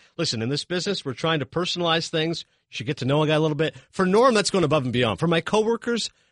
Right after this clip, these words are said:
we're supposed to be collegial on the air. They should know my name 'cause I'm saying their name. Joining us now is Sal. Pedro, what's the latest?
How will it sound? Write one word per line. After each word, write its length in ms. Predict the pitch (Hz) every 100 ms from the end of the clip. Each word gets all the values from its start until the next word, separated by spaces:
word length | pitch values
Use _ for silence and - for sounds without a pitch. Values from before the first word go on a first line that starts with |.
| -
we're 80 | 151
supposed 420 | 180 202 220 -
to 60 |
be 140 | 170 170
collegial 580 | - 151 165 180 143 135
on 140 | 123
the 100 | 127
air. 80 | 123
They 140 | 143
should 240 | 143 156 131
know 160 | 151
my 140 | 143 131
name 200 | 127 117
'cause 160 | 127
I'm 160 | 156 180
saying 200 | 175 147
their 200 | 175 185
name. 220 | 92 - - -
Joining 260 | 156 156
us 100 | 156
now 140 | 160 151
is 120 | -
Sal. 340 | 165 165 98 - -
Pedro, 360 | 185 185 160
what's 200 | 151 151
the 60 | 147
latest? 340 | 151 131 -